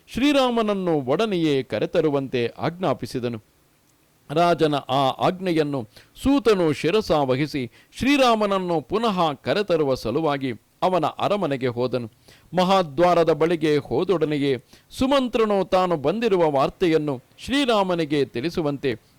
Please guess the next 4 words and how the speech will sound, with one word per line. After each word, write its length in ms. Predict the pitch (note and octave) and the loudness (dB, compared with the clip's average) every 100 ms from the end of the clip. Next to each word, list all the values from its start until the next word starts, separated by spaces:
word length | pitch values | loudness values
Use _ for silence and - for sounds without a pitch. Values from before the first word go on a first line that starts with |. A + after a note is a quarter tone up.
| - | -6
ದ್ವಾರಪಾಲಕರ 800 | C3+ A#3 C4 A3+ G#3 F#3+ F3 E3 | 0 2 2 2 2 2 0 0
ಮೂಲಕ 400 | C#3 C#3+ F3+ E3+ | 0 -2 -2 0
ಹೇಳಿ 520 | C#3+ B2 G#2+ A#2 F3 | -2 -2 -4 -4 -4
ಕಳುಹಿಸಿದನು. 680 | E3 B2+ B2 B2+ B2+ B2 A2 | 0 -2 -2 -6 -6 -6 -8